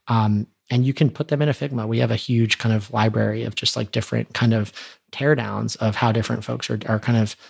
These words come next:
what flows look like for inspiration, for context, for clarification. Um, and that instantly sort of raises the bar for us, because if we don't sort of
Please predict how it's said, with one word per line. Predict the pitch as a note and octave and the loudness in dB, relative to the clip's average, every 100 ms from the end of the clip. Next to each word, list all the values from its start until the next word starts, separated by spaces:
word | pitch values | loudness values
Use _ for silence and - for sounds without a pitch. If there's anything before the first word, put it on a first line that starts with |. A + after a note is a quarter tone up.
| _ | _
what | C3+ D3+ | 2 2
flows | - B2 A#2 - | 0 0 0 -2
look | A#2 - | -4 -4
like | - A#2+ | -6 -6
for | - B2 | -2 2
inspiration, | A#2 - A2+ A2+ - A#2 A2 A2 | 2 2 0 2 2 0 -4 -4
for | - A2+ A2 | -2 2 2
context, | G#2+ A2+ G#2+ A2 A2 - | 0 -2 -2 -2 -6 -6
for | - | -8
clarification. | - - A2+ - A#2+ A2+ A#2 A#2 - - - - | -6 -8 -8 -8 -4 -2 -2 -4 -6 -12 -12 -4
Um, | A#2+ A2 G#2+ G#2+ - - | 0 2 2 -2 -12 -4
and | C#3 | 0
that | D3+ C#3+ | 2 2
instantly | C#3 - C3 A#2+ | 2 0 0 0
sort | B2+ A#2+ | 2 0
of | G#2+ | 2
raises | A2+ A2 A2+ F#2 | 2 2 0 -4
the | G#2+ | 0
bar | A2+ A#2+ A2+ | 0 2 -2
for | - A2+ | -2 -2
us, | G#2+ - | -2 -4
because | - A2+ G#2+ | -6 -2 0
if | A2+ - | -2 2
we | B2+ | 2
don't | B2+ A#2 - - _ - | 2 0 -8 -20 _ -8
sort | B2+ A#2 | -2 0
of | A2 G#2+ | 0 -6